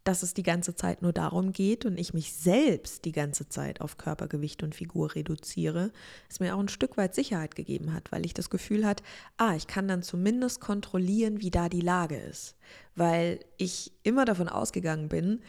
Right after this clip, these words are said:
wenn ich dieses Thema einfach mal loslasse und mich und meinen Körper einfach so sein lasse, wie er ist, dann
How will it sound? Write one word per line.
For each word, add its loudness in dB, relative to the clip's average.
wenn 2
ich 0
dieses -2
Thema -2
einfach -4
mal -2
loslasse 0
und -10
mich 4
und -2
meinen -2
Körper -2
einfach -2
so 0
sein 6
lasse, -4
wie 2
er 2
ist, -2
dann 0